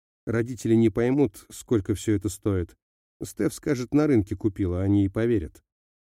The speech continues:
Мысли об этих покупках ее успокаивали, они не давали ей разнюниться.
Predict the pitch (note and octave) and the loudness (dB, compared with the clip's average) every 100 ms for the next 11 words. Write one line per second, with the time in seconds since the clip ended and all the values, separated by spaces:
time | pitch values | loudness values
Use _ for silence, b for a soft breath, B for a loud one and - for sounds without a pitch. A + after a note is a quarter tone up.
0 | _ _ - B2 C3 B2+ B2 B2 B2 G#2+ | _ _ -4 2 2 2 0 0 0 -2
1 | - A#2+ C3+ G#2+ A#2 - A2+ A2 - A#2+ | -6 -4 -4 -4 -4 -2 2 2 0 -4
2 | A2 C3 A#2+ G#2+ G2 F#2+ F#2+ A2 A2 A2 | -4 -2 2 2 2 -2 2 4 6 6
3 | G#2+ A2 A2 A2 A2+ G#2+ G#2 G#2 G#2+ G#2+ | 4 2 2 2 0 2 0 2 2 2
4 | G#2+ G2 C3 A2+ F#2+ - E2 | 2 2 2 2 0 -6 -14